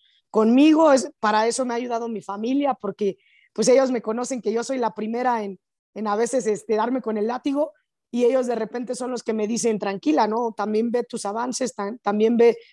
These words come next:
de, de, de dónde vienes, de, de cómo vienes". Entonces, este, he trabajado mucho, te digo, sigo trabajando esa parte me-, mental, porque obviamente mientras tú mejores, pues cla-, claro que siempre va a haber más expectativas, más exigencia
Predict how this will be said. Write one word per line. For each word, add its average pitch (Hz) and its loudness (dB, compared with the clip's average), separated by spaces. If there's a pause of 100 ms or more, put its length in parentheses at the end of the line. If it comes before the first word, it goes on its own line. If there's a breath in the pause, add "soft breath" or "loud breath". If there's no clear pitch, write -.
(240 loud breath)
de, 208 6
de, 208 -10 (140)
de 226 0
dónde 320 2
vienes, 262 -2
de, 220 0 (140)
de 208 -8 (140)
cómo 311 -2
vienes". 254 -6
Entonces, 226 -4 (440)
este, 220 4
he 233 2
trabajado 277 -2
mucho, 311 -4
te - -8
digo, 262 -4
sigo 277 -4
trabajando 233 -6
esa 233 -6
parte 233 -6
me-, 220 -6
mental, 220 0 (340 soft breath)
porque 220 0
obviamente 254 2 (360)
mientras 226 -2
tú 277 -4
mejores, 262 0
pues - -18
cla-, 233 -10
claro 240 0
que 226 0
siempre 233 -4
va 233 0
a - 0
haber 233 -2
más 226 -6
expectativas, 226 0
más 214 2
exigencia 254 0